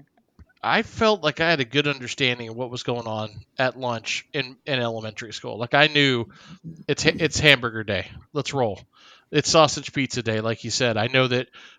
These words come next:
my buddy Chip is gonna wanna get rid of the sausage and cheese off the top of his pizza. I hope I can get him to give it to me. Uh, so I'm ready to roll. Um, I knew what was going on at all times, uh, f-,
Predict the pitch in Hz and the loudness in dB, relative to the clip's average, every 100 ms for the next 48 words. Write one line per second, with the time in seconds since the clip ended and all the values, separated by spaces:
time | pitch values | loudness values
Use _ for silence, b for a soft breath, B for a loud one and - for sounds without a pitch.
0 | - 127 131 135 127 - 165 165 - 165 | -4 -2 2 2 2 4 8 8 6 -4
1 | 120 135 127 127 120 139 151 139 135 147 | -4 -2 0 -2 0 -4 0 2 2 2
2 | 151 123 113 120 - 139 127 123 - 113 | 4 4 4 -2 2 2 2 -6 -12 -8
3 | - 143 131 131 - 127 143 143 147 - | -2 -2 0 0 -2 0 4 4 2 -6
4 | 143 135 147 82 117 127 120 117 120 120 | -6 -2 -2 -2 -2 -2 -2 -2 -2 -4
5 | 120 117 117 113 117 117 113 135 147 139 | -4 -4 -4 -4 -6 -10 -6 -4 -4 -6
6 | b b b b b - 120 110 110 110 | b b b b b 0 4 6 4 2
7 | - - 120 110 120 117 113 117 110 92 | 0 -4 -2 -2 0 0 0 -2 -2 -4
8 | - _ - 131 120 120 117 113 165 175 | -12 _ 2 6 6 4 2 2 2 2
9 | 208 202 170 139 - 151 131 131 120 101 | 0 2 2 2 -2 -4 -2 -2 0 -2
10 | 101 _ _ _ _ _ _ _ _ 143 | -8 _ _ _ _ _ _ _ _ 4
11 | 131 123 120 143 131 113 101 101 - - | 6 4 2 2 2 2 -2 -6 -6 -6
12 | - 143 117 107 - | -8 -8 -6 -10 -20